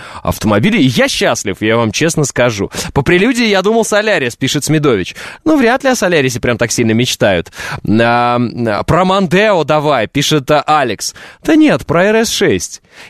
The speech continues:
И знаете, почему мы сегодня не будем говорить про Солярис и Мандео и прочие автомобили? Потому что Р С шесть реально сжирает всё это на дороге.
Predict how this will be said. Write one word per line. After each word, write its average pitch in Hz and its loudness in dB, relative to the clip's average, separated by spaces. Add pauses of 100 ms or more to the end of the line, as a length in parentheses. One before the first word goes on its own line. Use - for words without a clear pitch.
И - -4
знаете, 277 2
почему 240 0
мы 190 2
сегодня 175 2
не 170 2
будем 156 2
говорить 135 0
про 127 -2
Солярис 120 0
и 113 0
Мандео 120 2
и 123 -4
прочие 117 0
автомобили? 117 0
Потому 127 0
что 160 -2
Р 180 0
С - -4
шесть 156 -2
реально 151 0
сжирает 117 -2
всё - 0
это 104 2
на 120 2
дороге. 92 0